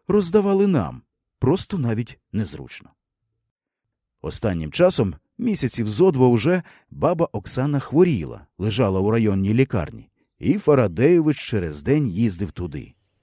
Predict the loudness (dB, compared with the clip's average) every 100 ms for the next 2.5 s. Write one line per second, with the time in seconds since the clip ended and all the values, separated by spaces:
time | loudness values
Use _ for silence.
0 | _ -12 -12 -10 0 2 4 2 2 -2
1 | -2 -2 -2 -2 -4 -12 -14 -4 -2 -2
2 | -2 -2 -2 -2 -8